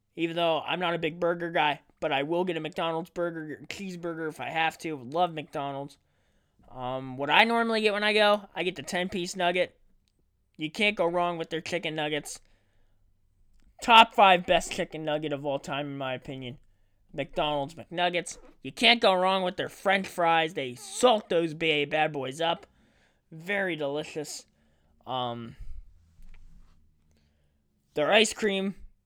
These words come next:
when it's not broken, very delicious. I,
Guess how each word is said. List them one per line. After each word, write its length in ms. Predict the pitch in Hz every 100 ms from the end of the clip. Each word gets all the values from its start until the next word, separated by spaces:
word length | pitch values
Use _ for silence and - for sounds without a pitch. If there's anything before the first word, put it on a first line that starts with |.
| - -
when 180 | 165
it's 160 | 147 -
not 280 | 185 185 -
broken, 540 | 196 208 214 196 208 - - - _ -
very 300 | 185 190 180
delicious. 480 | 165 170 - 160
I, 100 | 135